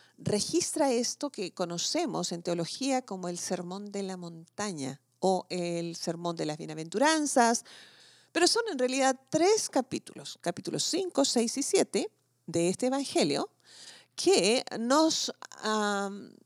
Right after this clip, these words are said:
pone como al corriente de la, del pensamiento, ah, de Cristo, su filosofía de vida, su manera de lo que él llamó, ah,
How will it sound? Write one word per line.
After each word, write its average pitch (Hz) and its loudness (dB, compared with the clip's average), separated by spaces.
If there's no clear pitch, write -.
pone 226 2
como 180 -6
al 208 4
corriente 233 0
de 196 2
la, 196 2
del 190 0
pensamiento, 226 -2
ah, 202 0
de 190 -4
Cristo, - 0
su 262 2
filosofía 277 4
de 233 8
vida, 202 2
su 226 0
manera 277 0
de 180 4
lo 196 2
que 185 -2
él 254 0
llamó, 208 -2
ah, 202 4